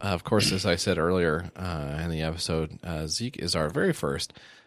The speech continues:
respect level ultimate diamond listener of the week. And so, uh, his prize was to be able to send us some beef jerky. And so we're gonna eat that, and we're gonna tell you all about it on the premium episodes.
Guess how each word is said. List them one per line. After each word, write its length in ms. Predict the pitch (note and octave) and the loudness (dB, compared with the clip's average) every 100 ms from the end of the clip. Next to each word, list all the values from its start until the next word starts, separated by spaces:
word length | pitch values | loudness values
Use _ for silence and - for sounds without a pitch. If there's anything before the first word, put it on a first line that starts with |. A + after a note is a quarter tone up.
| - - | -10 -6
respect 340 | A2+ A2+ - | -2 -2 2
level 280 | C#3+ B2 A#2+ | 2 6 6
ultimate 420 | A#2 D3 C3+ F2 | 6 6 4 2
diamond 320 | A2 A#2 A2+ | 2 4 2
listener 280 | G2+ F#2+ G2+ | 0 0 -2
of 60 | E2+ | -2
the 60 | D2 | 0
week. 220 | D2 - | -2 -4
And 160 | C#2+ | -4
so, 380 | C#2 E2 C#2 C#2+ | -2 0 0 -2
uh, 280 | - C2 B1+ | -4 -4 -6
his 200 | F2 F2+ | -6 -6
prize 380 | - C#3+ C#3+ B2+ | -2 0 0 -2
was 160 | F#2 - | -4 -6
to 100 | E2+ | -2
be 100 | F#2 | 0
able 120 | E2+ | 2
to 60 | D2+ | 0
send 300 | - B2 A#2 | 2 4 4
us 140 | G2 | 4
some 280 | - E2 - F2+ F2+ | 2 0 -2 -6 -2
beef 240 | B2+ D#3 E2 | 0 0 -6
jerky. 520 | - G2 B2 - - - - _ _ _ _ _ _ _ _ _ _ _ _ _ _ D#3 | 0 0 0 -4 -10 -14 -20 _ _ _ _ _ _ _ _ _ _ _ _ _ _ -10
And 160 | E2 | -4
so 160 | - C#2+ | 0 0
we're 140 | C#2+ | 0
gonna 220 | E2 C#2 - | -4 -6 -6
eat 140 | D#2+ | -4
that, 240 | - C#2+ - - - | -2 -2 -4 -10 -8
and 80 | A#1 | 0
we're 60 | |
gonna 100 | G1+ | 2
tell 140 | - A#1+ | 4 4
you 80 | A1+ | 4
all 80 | A#1 | 4
about 160 | - | 2
it 40 | A2 | 4
on 80 | |
the 140 | G2+ G#2+ | 6 6
premium 260 | - A3+ G#1+ | 6 4 4
episodes. 360 | - - - | 0 -2 -2